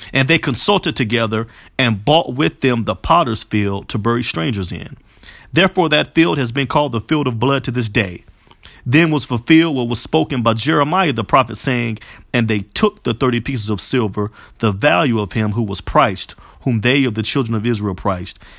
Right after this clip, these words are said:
and gave them for the potter's field as the Lord directed me.'" That, that was prophecy being fulfilled right there in the suicide and death of Judas. Um, so we read through all of these seven individu-, these seven individuals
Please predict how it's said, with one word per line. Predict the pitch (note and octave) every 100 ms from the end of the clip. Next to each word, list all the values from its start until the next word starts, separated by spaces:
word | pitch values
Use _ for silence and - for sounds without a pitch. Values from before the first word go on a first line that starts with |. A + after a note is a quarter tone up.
| -
and | G#2 G2 G2
gave | C3 D#3 C3 G#2
them | G#2+
for | F#2 G#2
the | F2+
potter's | - C3 G2+ -
field | - G2 F#2+ F2+ - - -
as | G2+ F#2+
the | F2+
Lord | F2 G2+ A#2+ A2+ G#2+ - - _
directed | G#2+ G2 G#2 F#2 F2+
me.'" | F2+ E2+ -
That, | G#2+ A2 - -
that | G#2+
was | G2
prophecy | - B2+ - A2+
being | G#2 G2+
fulfilled | G2+ G#2 A#2 A2+ G2 G2 - - _
right | - G#2 G#2
there | B2 A#2+
in | G#2+ A2 G#2
the | G2
suicide | G2 - A#2+ A2 G2 F#2+ F#2+ F#2+
and | G2 F#2
death | G2+ -
of | F2+
Judas. | F2+ F2 F#2+ - - - - - -
Um, | B2+ C3 B2+ A2+ G#2 F#2+ G#2+ - _ _ _ _ _ _ _ _ _ _ _ - - - _ -
so | - D#3+
we | D#3+
read | E3 G#3 G3+ C#3+ B2+
through | - A#2+
all | C3 D3
of | C3
these | C#3
seven | - C3+ C3
individu-, | B2 A2 G#2+ G#2 -
these | A2+ -
seven | D3 C3 A2+
individuals | G2+ F#2+ A2+ F#2 F2 F#2+ -